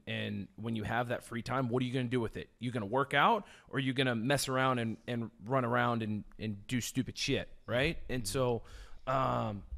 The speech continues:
Speaker 1: yeah, man, I, like, I remember that, but I, I'll also be the first to tell you that I don't think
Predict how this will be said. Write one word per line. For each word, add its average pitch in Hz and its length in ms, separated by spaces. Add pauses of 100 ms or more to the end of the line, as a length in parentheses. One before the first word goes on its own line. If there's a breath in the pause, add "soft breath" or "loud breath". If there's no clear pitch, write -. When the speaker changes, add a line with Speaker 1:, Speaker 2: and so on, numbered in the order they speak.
(100)
Speaker 1:
yeah, 190 300
man, 147 260
I, 160 80
like, 156 260
I 165 60
remember 170 440
that, 147 120
but 139 140 (1080 loud breath)
I, - 80 (560)
I'll 160 260
also 196 300
be 196 100
the 175 80
first 175 260
to 139 60
tell 175 140
you 180 120
that 139 160
I 156 80
don't 151 180
think 156 320